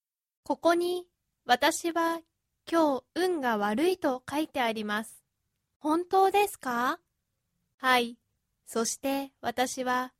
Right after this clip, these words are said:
仕事を失うそうです。まさか。あなたは何をするつもりですか？心配しないで。他の新聞をください。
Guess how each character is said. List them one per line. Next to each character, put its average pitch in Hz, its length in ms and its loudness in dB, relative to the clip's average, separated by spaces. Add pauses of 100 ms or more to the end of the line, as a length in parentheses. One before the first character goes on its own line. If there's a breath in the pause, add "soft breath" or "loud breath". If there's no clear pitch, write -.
仕 262 200 -8
事 320 360 4
を 330 60 2
失 311 480 0
う 349 60 0
そ 370 240 2
う 330 40 4
で 240 200 -4
す。 - 200 -20 (720)
ま 294 160 -2
さ 392 200 2
か。 262 340 -2 (800)
あ 233 140 2
な 339 160 0
た 302 160 -2
は 247 280 -4 (220)
何 392 300 0
を 415 100 0
す - 160 -4
る 285 100 -4
つ - 140 -12
も 262 160 -2
り 254 140 -6
で 262 160 2
す - 100 -12
か？ 233 320 -10 (800)
心 311 280 -8
配 349 240 4
し 349 140 -6
な 359 160 2
い 359 80 2
で。 269 320 -2 (960)
他 285 280 -2
の 311 120 0
新 311 300 -2
聞 330 240 -2
を 330 80 -4
く 330 100 -6
だ 320 140 2
さ 320 240 -4
い。 - 100 -12